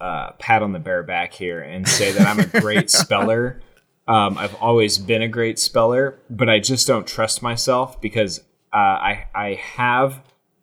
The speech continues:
Speaker 1: I am fallible. I have made mistakes, and I've ruined a thank you card or a Christmas card, and either
Speaker 2: Sounds
Speaker 1: had to
Speaker 2: like a thirty-two-year-old Brett, not an eighteen-year-old Brett talking right
Speaker 1: <laughs> had to
Speaker 2: now.
Speaker 1: get some white out or get a new card.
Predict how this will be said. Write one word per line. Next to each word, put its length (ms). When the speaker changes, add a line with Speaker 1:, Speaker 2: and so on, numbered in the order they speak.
Speaker 1:
I 120
am 260
fallible. 580
I 100
have 320
made 280
mistakes, 640
and 120
I've 380
ruined 560
a 180
thank 260
you 100
card 520
or 260
a 60
Christmas 540
card, 480
and 180
either 140
Speaker 2:
Sounds 100
Speaker 1:
had 120
to 40
Speaker 2:
like 100
a 60
thirty-two-year-old 960
Brett, 220
not 160
an 80
eighteen-year-old 580
Brett 260
talking 360
right 180
Speaker 1:
<laughs> 0
had 120
to 60
Speaker 2:
now. 60
Speaker 1:
get 160
some 180
white 360
out 300
or 60
get 180
a 60
new 200
card. 460